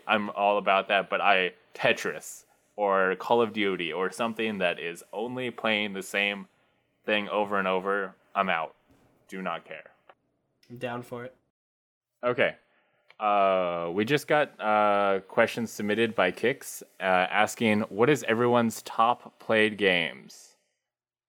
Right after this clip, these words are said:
Speaker 2: As in, like, most time spent?
Speaker 1: I would assume.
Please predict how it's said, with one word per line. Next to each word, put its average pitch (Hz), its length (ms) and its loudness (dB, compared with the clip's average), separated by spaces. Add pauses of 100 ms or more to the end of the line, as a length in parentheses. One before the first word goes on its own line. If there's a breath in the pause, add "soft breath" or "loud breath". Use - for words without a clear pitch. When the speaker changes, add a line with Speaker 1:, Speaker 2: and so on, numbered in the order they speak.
(440)
Speaker 2:
As 139 200 -8
in, 143 80 -4
like, 143 180 0
most 147 320 0
time 156 360 2
spent? 202 400 -2 (880)
Speaker 1:
I 110 500 2
would 104 140 2
assume. 98 480 2